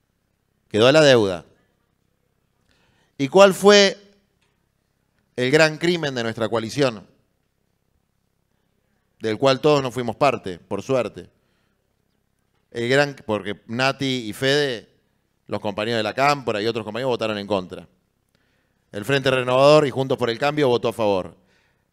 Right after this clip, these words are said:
Haber validado ese acuerdo criminal fue el gran error de nuestra coalición. Y todos los problemas posteriores, todo lo que pasó después,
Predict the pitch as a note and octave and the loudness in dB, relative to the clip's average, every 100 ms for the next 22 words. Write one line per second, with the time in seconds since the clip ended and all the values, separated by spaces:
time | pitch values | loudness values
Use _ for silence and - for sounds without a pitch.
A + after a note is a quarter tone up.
0 | _ - B2 C3+ E3 E3+ C#3+ C3+ C3+ C#3+ | _ -2 4 8 8 6 4 4 4 4
1 | C3+ C3 A2 B2+ B2+ B2 A2+ G#2+ G2+ F#2 | 2 0 0 2 2 0 -2 -6 -8 -8
2 | - _ - D3 B2+ B2+ C3+ E3 F3+ F#3 | -12 _ 0 2 2 0 2 4 4 2
3 | C#3+ C3 C3 C#3+ D3 D3+ - - - C3 | 2 2 6 8 8 4 -6 -18 -6 -4
4 | B2+ B2+ A#2 A#2 A2+ A#2 G2+ - - - | -2 -2 0 0 -2 -8 -10 -14 -18 -18
5 | - - - - - - - - - - | -20 -18 -20 -20 -20 -20 -18 -20 -20 -20
6 | - - - - - E3+ A3+ B3 G#3+ F3+ | -20 -20 -20 -6 -2 6 10 12 12 8
7 | E3+ F3+ G3 F#3 F3 D3+ D#3 E3+ G3+ F#3 | 6 6 6 2 0 2 6 10 10 8
8 | C3+ - - - - - - - - - | 2 -6 -18 -20 -20 -20 -20 -20 -20 -20
9 | - A3 A#3+ A#3 F#3 E3 D#3+ E3+ F3 D3+ | 2 10 12 12 10 8 2 6 6 6
10 | F#3 G3+ G#3 - | 6 6 4 -4